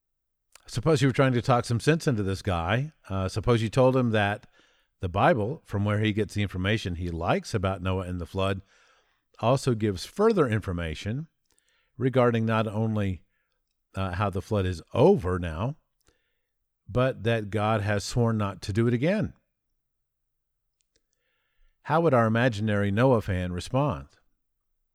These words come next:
Would he be informed by the further information, or would he ignore it?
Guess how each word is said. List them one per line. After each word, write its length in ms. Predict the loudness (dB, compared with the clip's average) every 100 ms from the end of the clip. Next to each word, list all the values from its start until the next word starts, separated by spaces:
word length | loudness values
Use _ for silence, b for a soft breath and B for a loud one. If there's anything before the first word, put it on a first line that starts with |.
| _ _ _ _ _ _ _
Would 180 | 2 4
he 120 | 4
be 140 | 2 2
informed 540 | 0 0 0 0 -2
by 140 | -2 -2
the 100 | -2
further 360 | 0 0 2
information, 680 | -2 -4 -4 -4 -6 -8 -10 _ _ _ _ _ _ _ _ _ _ _ _ _ _
or 180 | 2 4
would 180 | 4
he 80 | 2
ignore 340 | 0 0 2
it? 100 | 0